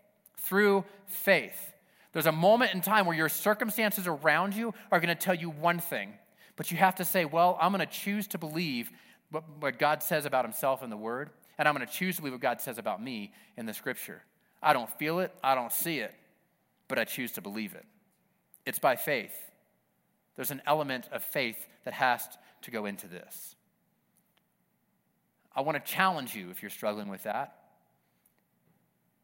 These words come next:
If the God you worship can be fully understood by your logic, it's a pretty small God.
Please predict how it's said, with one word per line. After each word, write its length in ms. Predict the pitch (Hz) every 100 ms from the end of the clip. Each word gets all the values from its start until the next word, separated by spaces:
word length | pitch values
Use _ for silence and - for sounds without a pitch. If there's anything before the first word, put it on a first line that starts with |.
| -
If 120 | -
the 80 | 127
God 340 | 156 170 180
you 100 | 180
worship 600 | 151 170 - 185 180 -
can 100 | 151
be 60 | 123
fully 380 | - 165 170
understood 520 | 160 151 - - 151 151
by 100 | 120
your 240 | 123 139
logic, 540 | 127 127 139 160 - - _ _ _ _ _ _ _ _ _ _ _
it's 80 |
a 40 | -
pretty 200 | - 123
small 240 | - 107
God. 300 | 95 95 78